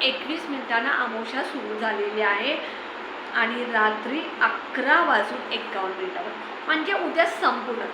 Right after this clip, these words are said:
आज रात्री बारा नंतर जो दिवस लागतो तो सोमवार आहे आणि संपूर्ण सोमवारी ही सोमवती अमावस्या आहे. आणि या अमावस्याला तुम्ही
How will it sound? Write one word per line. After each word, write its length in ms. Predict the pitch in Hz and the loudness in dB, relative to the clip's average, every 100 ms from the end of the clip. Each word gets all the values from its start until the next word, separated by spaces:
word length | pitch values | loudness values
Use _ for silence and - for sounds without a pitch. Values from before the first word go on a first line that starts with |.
| - - - - | -8 -10 -4 6
आज 360 | 294 349 359 | 8 8 6
रात्री 420 | 349 262 254 277 330 | 4 2 2 0 -2
बारा 560 | - 220 208 240 311 | 4 6 6 8 8
नंतर 480 | 320 302 240 - 233 226 220 | 8 2 -2 -4 -4 -4 0
जो 140 | 302 359 | 2 2
दिवस 340 | 311 240 233 240 | 0 0 0 2
लागतो 480 | 208 202 - 226 | 0 0 -2 -2
तो 340 | 220 226 233 233 | -2 -4 -4 -4
सोमवार 540 | - 220 220 220 226 | -2 -4 -2 2 4
आहे 300 | 240 202 196 | 4 0 0
आणि 240 | 208 202 214 214 - - - | -2 -2 -4 -8 -10 -10 -4
संपूर्ण 640 | 277 254 254 - 349 349 381 | 2 2 2 0 2 4 2
सोमवारी 760 | 392 311 226 226 240 247 240 | 0 -2 -2 2 2 2 -4
ही 140 | 240 349 | -4 -6
सोमवती 680 | - 233 185 196 196 196 220 | -4 -6 -4 -2 -2 -2 -4
अमावस्या 500 | 220 185 190 185 175 | -4 -4 -6 -6 -6
आहे. 260 | - - - - - 202 | -6 -10 -10 -10 -8 -8
आणि 260 | 208 196 | -6 -4
या 80 | 190 | 4
अमावस्याला 600 | 247 294 247 214 214 190 180 - - - - | 6 6 2 -2 -4 -4 -6 -8 -10 -10 -6
तुम्ही 260 | 285 277 330 | -4 -2 -4